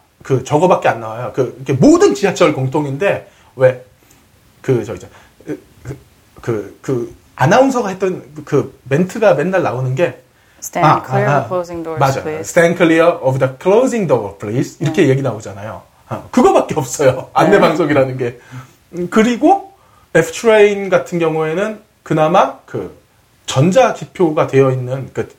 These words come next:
Speaker 1: 역마다 그 사인이 나와요.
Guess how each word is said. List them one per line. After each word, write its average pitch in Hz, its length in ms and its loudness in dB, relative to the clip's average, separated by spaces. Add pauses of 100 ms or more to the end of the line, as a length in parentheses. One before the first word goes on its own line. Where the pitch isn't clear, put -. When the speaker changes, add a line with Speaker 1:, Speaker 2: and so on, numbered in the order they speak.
Speaker 1:
역마다 139 960 0 (460)
그 120 420 -2 (200)
사인이 302 440 2
나와요. 85 440 -6